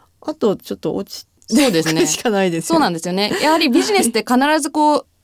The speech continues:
Speaker 2: 上向いて、このままっていうことってありえないので、
Speaker 1: はい。
Speaker 2: 流行り廃りもありますし、
Speaker 1: はい。
Speaker 2: ね、外的要因も変わっていきますから、
Speaker 1: はい。
Speaker 2: こう、いいタイミングの時に次の準備をしないといけないじゃないですか。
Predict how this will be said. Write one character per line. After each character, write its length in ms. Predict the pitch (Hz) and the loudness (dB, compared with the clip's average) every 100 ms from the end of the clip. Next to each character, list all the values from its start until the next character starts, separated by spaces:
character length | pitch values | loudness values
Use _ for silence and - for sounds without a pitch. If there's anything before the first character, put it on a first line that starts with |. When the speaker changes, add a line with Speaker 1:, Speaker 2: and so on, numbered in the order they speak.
| - | 2
Speaker 2:
上 200 | 285 330 | 4 4
向 120 | 330 | 2
い 80 | 320 | 0
て、 200 | 220 196 | 0 0
こ 120 | 349 | 2
の 100 | 349 | 4
ま 140 | 370 370 | 4 4
ま 140 | 381 | 2
っ 40 | |
て 180 | 381 226 | 0 -2
い 60 | 180 | -2
う 60 | |
こ 100 | 165 | -2
と 100 | 180 | -6
っ 20 | 165 | -6
て 120 | - | -4
あ 80 | 202 | 0
り 120 | 208 | 4
え 60 | 247 | 4
な 140 | 175 | 2
い 40 | 131 | -2
の 120 | 127 | -8
で、 240 | 135 123 | -10 -12
Speaker 1:
は 280 | - 185 151 | -12 -8 -6
い。 100 | - - - 214 | -8 -16 -4 2
Speaker 2:
流 80 | |
行 80 | 220 | 2
り 100 | 220 | 2
廃 200 | 220 170 | 0 -4
り 40 | 160 | -4
も 120 | 151 | -4
あ 60 | 151 | -4
り 80 | |
ま 120 | 156 151 | -6 -8
す 80 | |
し、 280 | - 147 139 | -6 -8 -8
Speaker 1:
は 160 | _ 180 | _ -18
い。 60 | - | -6
Speaker 2:
ね、 300 | 220 170 175 _ | -4 -2 -6 _
外 200 | 180 180 | -4 -2
的 240 | 170 175 170 | -4 -6 -4
要 180 | 165 | -2
因 120 | 165 139 | 0 -2
も 140 | 139 | -4
変 120 | 160 | -4
わ 60 | 151 | -4
っ 40 | |
て 100 | 151 | -6
い 60 | 143 | -10
き 100 | 151 | -10
ま 80 | 151 | -12
す 80 | - | -12
か 100 | 139 | -14
ら、 180 | 139 - _ | -14 -16 _
Speaker 1:
は 400 | - - 147 135 | -20 -12 -10 -10
い。 80 | - _ _ - | -14 _ _ 0
Speaker 2:
こ 100 | 285 | 2
う、 60 | |
い 20 | - | 4
い 40 | 403 440 440 | 6 6 4
タ 200 | - 285 | 2 4
イ 40 | 277 | 6
ミ 180 | 269 269 | 6 6
ン 80 | |
グ 80 | 262 | 4
の 100 | 247 | 2
時 280 | 254 247 208 | 0 -2 0
に 260 | 208 196 - | 0 0 -2
次 240 | 277 302 | 0 2
の 160 | 339 180 | 2 2
準 160 | 240 381 | 2 2
備 140 | 214 | 2
を 40 | 143 | -2
し 100 | 160 | -6
な 100 | 143 | -8
い 40 | |
と 80 | - | -10
い 20 | |
け 80 | 143 | -10
な 80 | 139 | -10
い 40 | |
じ 100 | 135 | -12
ゃ 20 | |
な 40 | 131 | -18
い 20 | |
で 60 | |
す 60 | - | -20
か。 100 | - | -20